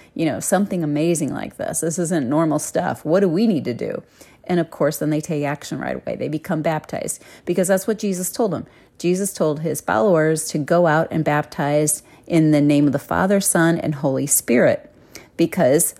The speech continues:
like Jesus told Nicodemus, and I know I say this all the time, but in case somebody is just listening for the first time to this podcast,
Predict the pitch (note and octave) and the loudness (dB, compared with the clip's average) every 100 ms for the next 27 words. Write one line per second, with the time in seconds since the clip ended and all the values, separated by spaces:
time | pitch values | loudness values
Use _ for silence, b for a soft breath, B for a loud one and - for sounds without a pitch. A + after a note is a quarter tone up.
0 | _ D3 C#3+ - C#3 D#3+ - F#3+ F#3+ G3+ | _ -4 -2 0 0 -4 -2 0 0 0
1 | F3 C#3+ C#3 D3 D3 C3 D#3+ D#3+ D#3 D3+ | 0 0 0 -2 -4 0 2 2 2 0
2 | D3+ D3+ D3+ D#3 C#3+ C3+ C3 D3 C#3 - | 0 0 0 -2 -6 -4 -4 -4 -4 -6
3 | _ D3+ - - - G3 F3+ G3 D#3+ D3+ | _ -8 -2 -2 0 2 2 2 0 -2
4 | F3+ G3+ G#3+ G3 F#3+ C3+ C3+ E3 F#3+ - | 0 0 2 0 -2 -4 -4 -2 -2 -2
5 | D#3+ E3 E3 - - - D3+ - - F#3+ | 0 0 -2 -8 -6 -6 -6 -8 -8 -6
6 | - | -8